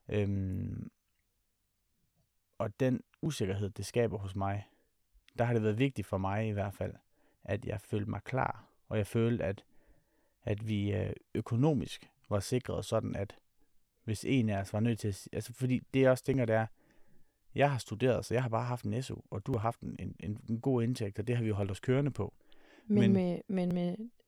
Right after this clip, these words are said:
Speaker 2: hvad kan man sige, øh, ja, hvad hedder det, ikke helt så meget indtægt i de perioder, hvor Viggo har været indlagt, fordi
Speaker 1: Nej,
Speaker 2: jeg så
Speaker 1: det er
Speaker 2: har
Speaker 1: også det.
Speaker 2: været på barselsdagpenge. Ja.
Speaker 1: Ja, så vores, vores indtægt, den falder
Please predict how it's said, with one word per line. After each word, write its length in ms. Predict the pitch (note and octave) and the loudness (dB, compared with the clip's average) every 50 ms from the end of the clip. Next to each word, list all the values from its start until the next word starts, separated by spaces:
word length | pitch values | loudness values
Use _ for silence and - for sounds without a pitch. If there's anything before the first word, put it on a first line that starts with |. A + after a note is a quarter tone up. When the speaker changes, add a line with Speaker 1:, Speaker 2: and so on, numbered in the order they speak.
| _ _ _ - | _ _ _ -10
Speaker 2:
hvad 160 | - F3 F3 | -8 -4 -4
kan 80 | F3 | -2
man 80 | F3 E3+ | -2 -4
sige, 480 | - - G3 F#3 F3+ F3+ F3+ F3 F3 F3+ | -4 -4 -4 -2 -2 -2 -4 -4 -6 -6
øh, 60 | F3 - _ _ _ _ _ _ _ _ _ _ _ _ _ _ _ - - - - - - _ _ _ - | -8 -12 _ _ _ _ _ _ _ _ _ _ _ _ _ _ _ -20 -20 -20 -20 -20 -20 _ _ _ -8
ja, 60 | - | -6
hvad 100 | E3+ F3 | -6 -4
hedder 160 | F3 F#3+ - - | -4 -4 -4 -6
det, 180 | A3 G#3 F3+ - _ _ _ _ _ _ _ _ _ - | -6 -8 -12 -14 _ _ _ _ _ _ _ _ _ -6
ikke 200 | - F3 F3 - | -6 -6 -6 -6
helt 220 | - G#3+ A3 F#3 - | -4 -4 -4 -4 -4
så 200 | - F3 D#3 F3+ - _ _ _ _ | -4 -6 -6 -6 -10 _ _ _ _
meget 260 | - F3 F3 E3+ - - | -2 0 0 0 0 0
indtægt 480 | F3+ F#3 F3+ - - F3+ E3+ - - - | -2 -2 -2 -4 -6 -8 -8 -10 -12 -8
i 80 | F#3+ | -6
de 120 | F3 F#3+ F3+ | -4 -4 -4
perioder, 420 | - F#3+ F#3 F3+ F3+ F3+ F3+ F3 | -2 -2 0 0 2 2 2 0
hvor 260 | E3+ E3+ E3 E3 F3 _ _ _ _ _ _ _ _ _ _ _ - | 0 -2 -4 -6 -8 _ _ _ _ _ _ _ _ _ _ _ -2
Viggo 220 | F#3 F#3 F3 F3 | 0 0 2 2
har 80 | F3 F3 | 0 0
været 380 | F3 F3 - - - - F3+ - _ _ _ _ _ _ | -2 -2 -4 -4 -4 -6 -10 -12 _ _ _ _ _ _
indlagt, 400 | - G3 G3 G3 F#3+ F#3 F3 - _ | 2 4 4 4 2 0 -2 -6 _
fordi 180 | - - F3+ F3+ | -8 -4 -2 0
Speaker 1:
Nej, 60 | F3+ | 0
Speaker 2:
jeg 80 | F3 - | 0 0
så 40 | - | 0
Speaker 1:
det 40 | F3+ | 0
er 20 | E3+ | 0
Speaker 2:
har 40 | |
Speaker 1:
også 120 | E3+ E3+ E3+ | 0 0 -2
det. 180 | - D#3+ D#3 - | -4 -4 -4 -4
Speaker 2:
været 140 | - F3+ F3 | -4 -4 -4
på 80 | - F3+ | -6 -4
barselsdagpenge. 840 | - F#3 F3 F#3 - G3 F3+ - - E3+ F3 - - F#3+ F3+ F3 E3+ - - - - - - - - - - - | -2 0 0 0 -2 -6 -8 -6 -6 -6 -6 -6 -6 -6 -6 -6 -8 -10 -14 -20 -20 -20 -20 -20 -18 -16 -12 -10
Ja. 100 | G3+ G3+ A#3 - | -10 -10 -6 -2
Speaker 1:
Ja, 120 | A2+ A#2+ | -2 -2
så 120 | B2 A#2+ A#2 | 0 0 0
vores, 340 | A2+ A2+ A2 - - - - | 0 0 0 -2 -4 -8 -4
vores 260 | - A#2 A#2 A2+ - - | -2 0 0 0 2 2
indtægt, 400 | B2 D3 D#3+ - - A2 - - | 0 0 0 0 -2 -2 -2 -2
den 120 | B2 A2+ | -2 -2
falder 340 | - - C#3+ C#3 B2+ G#2+ | 2 4 4 6 6 4